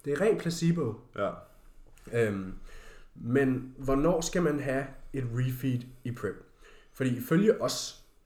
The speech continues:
Speaker 1: så har du ikke, hvis du stad-, hvis du er det, der minder om fed, hvis du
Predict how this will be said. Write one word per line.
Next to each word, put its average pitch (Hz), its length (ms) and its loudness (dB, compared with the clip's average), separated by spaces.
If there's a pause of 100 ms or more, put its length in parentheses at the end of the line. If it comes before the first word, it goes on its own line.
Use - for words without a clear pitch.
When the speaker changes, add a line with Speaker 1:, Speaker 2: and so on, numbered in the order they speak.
(640)
Speaker 1:
så - 220 -2
har 165 140 -2
du 143 80 4
ikke, 160 120 0 (200)
hvis 143 160 -4
du - 100 -8
stad-, 160 340 -4
hvis 147 100 -6
du 160 180 0
er 139 100 4 (320)
det, 170 100 2
der 196 100 2
minder 180 280 4
om 139 200 2
fed, 151 240 6 (1000)
hvis 127 100 -10
du 151 240 0